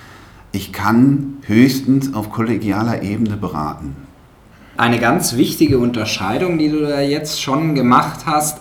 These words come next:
Speaker 2: Also, wenn du Datenschutzbeauftragter dann für das Ka-, äh, Konsistorium und die angeschlossenen Einrichtungen bist, also auch für meine Einrichtung, das Amt für kirchliche Dienste,
Speaker 1: Genau.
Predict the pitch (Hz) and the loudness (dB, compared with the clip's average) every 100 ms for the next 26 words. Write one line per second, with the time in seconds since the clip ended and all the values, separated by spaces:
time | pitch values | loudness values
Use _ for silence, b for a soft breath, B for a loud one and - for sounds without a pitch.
0 | - 120 131 135 104 85 - 127 214 196 | 0 4 6 4 0 -4 -4 -4 -2 0
1 | 147 - 202 190 - - 143 139 - - | 0 0 -2 -6 -8 -4 -2 -2 -4 -6
2 | 135 127 - - 120 117 117 B B B | -8 -8 -8 -4 -2 -2 -6 B B B
3 | - 117 110 110 107 107 - 120 110 110 | -10 0 2 2 0 -2 -6 -4 -2 -4
4 | - - 113 120 117 - 135 135 123 - | -6 -10 -8 -6 -4 2 2 2 0 0
5 | 135 151 160 160 135 127 120 120 139 151 | 0 4 2 2 0 -2 -4 -2 -2 -2
6 | 147 135 127 - 127 120 113 110 107 107 | -4 -4 -4 -4 -2 -2 -2 -2 -2 -4
7 | B B B - 113 170 180 175 - 170 | B B B -4 0 0 0 -2 -2 -2
8 | 165 160 170 170 - - - 107 104 95 | -2 -2 -2 -2 -6 -8 -4 -2 -2 -2
9 | 101 - - 113 98 92 92 123 151 127 | -4 -6 -6 -4 -2 0 0 2 2 2
10 | 143 143 151 151 170 147 98 - 101 101 | 2 0 -4 -4 -4 -4 -6 -6 -6 -6
11 | - - - - 101 85 98 92 90 - | -10 -18 -20 -14 -12 -8 -8 -6 -10 -10
12 | - 101 160 - 202 254 196 160 151 | -8 -4 -2 0 2 2 2 0 -2